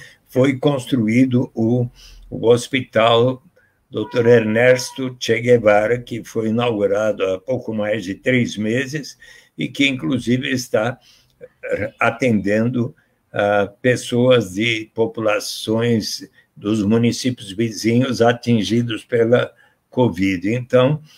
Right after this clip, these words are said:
e, e também foi, ah, a prefeitura, ah, desapropriou,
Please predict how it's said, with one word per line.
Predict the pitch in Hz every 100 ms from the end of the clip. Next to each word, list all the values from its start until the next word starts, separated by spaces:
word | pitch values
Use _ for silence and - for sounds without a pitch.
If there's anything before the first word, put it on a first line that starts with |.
| - _ -
e, | 135 143 139 160 -
e | 110 _ _ _
também | 123 104 107 127 127 - _ _ _ - -
foi, | - 104 104 104 104 101 95 120 _ -
ah, | 101 95 - -
a | 107
prefeitura, | - 123 127 120 117 123 120 127 117 101 - - - _ -
ah, | 104 107 110
desapropriou, | 107 107 107 107 104 113 104 98 98 98 104 98 90 82 -